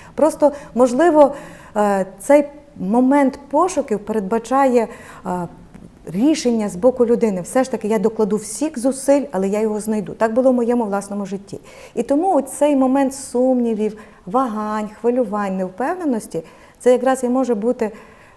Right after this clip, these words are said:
і навіть не те, що може бути, я впевнена, що це і є, а, фактом, який підтверджує, що Бог є, і Він тебе спонукує його шукати. Зроби до Бога один крок,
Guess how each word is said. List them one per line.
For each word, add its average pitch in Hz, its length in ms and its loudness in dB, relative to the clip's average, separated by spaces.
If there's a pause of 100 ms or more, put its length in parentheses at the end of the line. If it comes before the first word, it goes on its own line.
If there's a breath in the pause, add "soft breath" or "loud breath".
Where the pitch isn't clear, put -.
(100 loud breath)
і - 60 -12 (140)
навіть 196 400 -2
не 208 100 -2
те, 233 160 -2
що 269 160 -2
може 220 180 -2
бути, 202 200 -4
я 202 80 -2
впевнена, 226 480 0
що 214 180 -10
це 220 240 -2
і 214 100 0 (140)
є, 220 320 0 (460 loud breath)
а, 180 120 -2
фактом, 254 520 0 (140)
який 202 340 -4
підтверджує, 214 580 -4
що 190 160 -8
Бог 233 240 2
є, 240 300 2
і 220 40 -2
Він 233 220 0
тебе 214 240 -6
спонукує 233 520 -2
його 196 200 -6
шукати. 175 460 -10 (280 loud breath)
Зроби 254 340 6
до 254 100 6
Бога 240 260 4
один 233 280 2
крок, 277 360 0